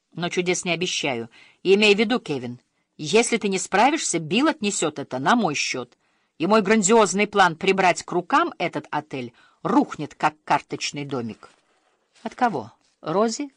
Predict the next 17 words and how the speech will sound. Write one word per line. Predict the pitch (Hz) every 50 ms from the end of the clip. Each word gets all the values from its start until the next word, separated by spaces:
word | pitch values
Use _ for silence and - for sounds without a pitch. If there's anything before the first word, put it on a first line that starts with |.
| _ _ -
Кому? | - 139 127 131 143 160 185 - _ -
Алекс?» | 135 120 107 - - - - - - - - -
Тема. | - - 185 170 139 113 104 113 - _ _ _ _
«Жизнь | - 120 110 165 220 240 226 - 220 107 104 _ _ _ -
идет». | 156 147 123 117 101 104 _ _ _ _ _ _ _ _ _ _ _ _ _ _ _ _ _ _ _ _ _ _ _ _ _ _ _ _ -
Господи, | 180 196 254 277 254 - - - - - - 160 147 131 151 -
Алекс, | 196 202 190 156 139 - - - - - - - - - _ _ _ _ _ _ _ _ _ _ _ _ _ _ _ _ -
кто | - - _ - 302 330 349 339
мог | 311 285 285 294 269 -
себе | - - 214 233 226
представить, | 220 220 220 - - - 247 226 220 220
что | - - - 208
Кевин | 202 - - 262 302 302 302 254 214
научится | 196 196 196 196 - - 185 - 190
ходить | 180 - 180 175 175 196 190 -
и | 165
разговаривать? | 156 151 147 151 143 127 123 123 120 120 - - - - -